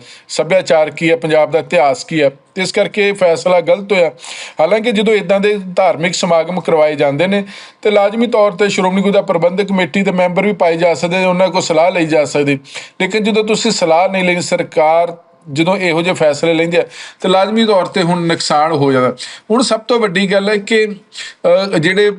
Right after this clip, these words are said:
ਕਿਉਂਕਿ ਭਾਈ ਜੀਵਨ ਸਿੰਘ, ਭਾਈ ਜੈਤਾ ਸਿੰਘ, ਜਿਨ੍ਹਾਂ ਨੂੰ ਦਸਵੇਂ ਪਾਤਸ਼ਾਹ ਨੇ ਰੰਗਰੇਟੇ ਗੁਰੂ ਕੇ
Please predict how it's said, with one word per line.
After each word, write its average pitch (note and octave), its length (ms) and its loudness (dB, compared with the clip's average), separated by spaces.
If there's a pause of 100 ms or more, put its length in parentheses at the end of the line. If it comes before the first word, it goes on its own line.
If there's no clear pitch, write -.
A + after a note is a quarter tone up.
(120)
ਕਿਉਂਕਿ F#3+ 200 0
ਭਾਈ F#3 260 0
ਜੀਵਨ E3+ 280 0
ਸਿੰਘ, F3 200 -4
ਭਾਈ F3 160 0
ਜੈਤਾ D3+ 360 0
ਸਿੰਘ, F#3+ 300 -2 (460)
ਜਿਨ੍ਹਾਂ D3+ 460 0
ਨੂੰ F3 480 -2
ਦਸਵੇਂ D3+ 280 -2
ਪਾਤਸ਼ਾਹ D3 440 0
ਨੇ E3+ 360 0
ਰੰਗਰੇਟੇ D3 400 0
ਗੁਰੂ D3+ 260 2
ਕੇ D#3 320 -2